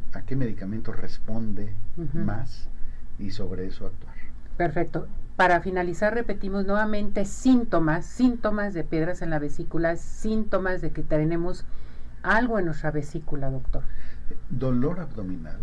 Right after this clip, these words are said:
Speaker 1: sobre
Speaker 2: Ujú.
Speaker 1: todo en la parte del centro o debajo de la costilla derecha, eh, náusea,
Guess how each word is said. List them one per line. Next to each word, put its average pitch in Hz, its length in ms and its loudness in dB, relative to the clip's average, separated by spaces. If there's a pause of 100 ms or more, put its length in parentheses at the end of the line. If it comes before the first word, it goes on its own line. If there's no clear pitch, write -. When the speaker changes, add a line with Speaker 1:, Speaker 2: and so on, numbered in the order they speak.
Speaker 1:
sobre 117 280 -2
Speaker 2:
Ujú. 196 60 -4
Speaker 1:
todo 127 160 0
en 113 100 -2
la 98 80 -2
parte 107 440 -4
del 90 400 -4
centro 107 640 -2
o 98 120 -2
debajo 98 340 0
de 95 60 -2
la 95 80 -4
costilla 90 640 -2
derecha, - 600 -2 (680)
eh, 107 240 -4
náusea, 110 760 -4